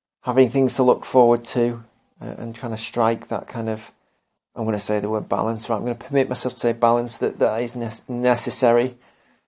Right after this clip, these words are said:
but it's probably a thing of coexisting and needing both things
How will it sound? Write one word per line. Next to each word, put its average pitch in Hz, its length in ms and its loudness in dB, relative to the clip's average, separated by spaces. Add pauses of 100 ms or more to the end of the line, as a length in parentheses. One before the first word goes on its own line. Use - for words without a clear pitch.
(160)
but - 80 -18
it's 98 140 -12
probably 104 240 -6
a - 20 -8
thing 104 220 -10
of 104 100 -16
coexisting 110 720 -10
and 120 140 -8
needing 117 340 -8
both 123 340 2
things 123 520 -4